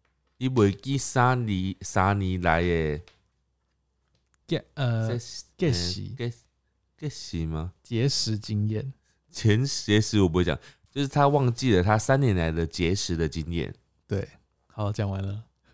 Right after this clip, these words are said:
Speaker 2: 反正就这个女子，她就是疯狂只喝水跟只吃一颗苹果。
Speaker 1: 我觉得好奇-，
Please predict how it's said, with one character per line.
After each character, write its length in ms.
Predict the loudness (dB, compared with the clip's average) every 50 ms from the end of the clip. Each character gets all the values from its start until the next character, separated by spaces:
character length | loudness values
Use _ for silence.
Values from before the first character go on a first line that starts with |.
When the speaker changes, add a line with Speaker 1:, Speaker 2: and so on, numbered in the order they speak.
| _ _ _ _ _ _ -20 -18 -18 -18 0 4
Speaker 2:
反 100 | 6 6
正 80 | 6
就 140 | 6 6 4
这 80 | 6 6
个 80 | 6
女 160 | 8 6 6
子， 100 | 4 4
她 140 | 6 6 4
就 160 | 4 4 4
是 140 | 4 4 4
疯 320 | 2 4 4 4 4 4 4
狂 200 | 4 2 2 2
只 160 | 2 0 0
喝 220 | 2 2 2 2
水 320 | 0 0 0 -2 -2 -2 0
跟 320 | 0 0 0 0 0 -2
只 160 | -6 -8 -10
吃 240 | -8 -6 -4 -2 -4
一 40 | -2
颗 100 | 0 -2
苹 300 | -2 -2 -4 -6 -6 -8
果。 160 | -8 -10 -8 -6
Speaker 1:
我 80 | -2
觉 80 | 0 2
得 80 | 2 2
好 340 | 4 4 4 2 2 -2 -8
奇-， 340 | -10 -10 -6 -6 -6 -8 -8